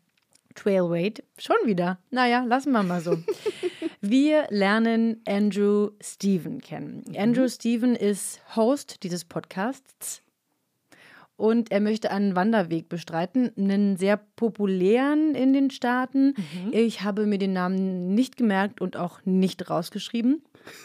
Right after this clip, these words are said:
Speaker 1: Sie erwähnen ihn auch nur einmal, sonst nennen sie ihn einfach nur The Hike oder
Speaker 2: Mhm.
Speaker 1: The Trail oder J M T. Das ist halt irgendwie die Abkürzung dafür.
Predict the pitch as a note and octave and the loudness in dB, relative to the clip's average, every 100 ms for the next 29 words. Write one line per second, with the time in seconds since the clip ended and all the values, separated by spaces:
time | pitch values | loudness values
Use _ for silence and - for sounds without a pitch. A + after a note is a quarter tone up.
0 | - A3 G#3 A3 G#3+ B3+ C4 B3 G3+ A3 | -8 0 4 6 6 8 8 6 4 4
1 | A3+ - G#3 A#3 G3 G#3+ - - - G3+ | 2 2 0 0 0 -2 -8 -20 -2 2
2 | G#3+ - G3+ G3 G3+ G#3 F#3 G3+ F#3+ G#3 | 2 0 -2 2 2 2 0 -4 -2 0
3 | G#3 G#3 - F#3+ F3+ G3 G3+ G3+ G3 G3+ | 2 0 -2 -4 -2 2 2 2 2 -2
4 | - - _ - F3 F#3 A#3+ C4+ - - | -8 -20 _ -6 -2 0 -2 -4 -16 -8
5 | F#3+ F3+ F3 F3 F3 - F#3 G3 A#3+ C4+ | -2 0 0 -2 -6 -4 -2 2 0 -2
6 | - - - G3+ G3 F#3+ F#3 E3+ F#3 F#3+ | -10 -20 -4 -2 0 0 -2 0 0 0
7 | F#3 - C#4 G#3+ F3+ F#3 - F#3 - F3+ | -2 -2 -2 -2 -4 -8 -6 -6 -4 -6
8 | F3 E3+ G#3 - C4+ C4 B3+ A#3+ A3+ A3+ | -6 -6 -6 -4 -4 -2 0 0 0 0